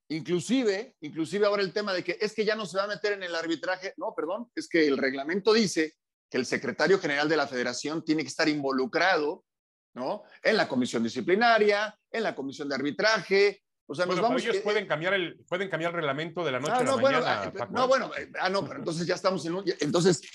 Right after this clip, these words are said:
Speaker 1: entonces, claro que hay un conflicto de intereses. Evidentemente, desde origen, de raíz, hay un conflicto de intereses. Por más que lo queramos maquillar o que lo quieran maquillar, hay un conflicto de intereses, sí o sí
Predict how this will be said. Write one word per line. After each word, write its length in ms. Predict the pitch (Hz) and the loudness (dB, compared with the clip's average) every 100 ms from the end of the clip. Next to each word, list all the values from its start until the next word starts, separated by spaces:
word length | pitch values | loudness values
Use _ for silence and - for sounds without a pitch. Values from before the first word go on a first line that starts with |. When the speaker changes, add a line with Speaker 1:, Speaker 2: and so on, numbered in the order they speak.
| - | -14
Speaker 1:
entonces, 340 | 139 160 180 170 | -10 -6 -4 -4
claro 240 | - 202 | -2 0
que 80 | 208 | 2
hay 60 | 202 | 0
un 60 | |
conflicto 360 | 175 170 196 175 | 0 -4 -4 -4
de 60 | |
intereses. 600 | 156 160 269 190 139 - _ _ _ _ - | -6 0 0 0 -6 -10 _ _ _ _ -2
Evidentemente, 680 | 175 180 226 - 190 247 | 0 4 2 2 -4 -4
desde 220 | 180 160 160 | -4 -2 -2
origen, 400 | 247 311 208 170 | 0 -2 -2 -4
de 80 | |
raíz, 480 | 156 160 233 339 - | -6 -2 0 0 -4
hay 140 | - 226 | -6 -6
un 80 | 226 | -6
conflicto 420 | 175 175 165 190 | -8 -8 -4 -4
de 60 | |
intereses. 440 | 170 165 196 180 - | -2 0 -2 -4 -6
Por 200 | 196 208 | 0 0
más 160 | 285 320 | 2 0
que 80 | 294 | 2
lo 140 | 226 | 2
queramos 360 | 202 208 233 190 | 2 2 0 -4
maquillar 500 | 156 143 139 175 185 | -6 -6 0 0 -2
o 80 | 139 | -6
que 80 | |
lo 120 | 135 123 | -8 -4
quieran 240 | 175 185 | -2 -2
maquillar, 460 | 143 - 113 113 - _ _ _ | -4 -8 -4 -2 -4 _ _ _
hay 180 | 202 226 | 2 4
un 120 | 254 | 4
conflicto 480 | 202 180 175 175 202 | 2 0 0 0 2
de 60 | 147 | 0
intereses, 640 | 120 117 165 117 - - | -4 -2 -2 -2 -12 -16
sí 260 | - - 190 | -8 2 4
o 100 | 214 | 4
sí 420 | - 180 196 - | 4 2 2 -2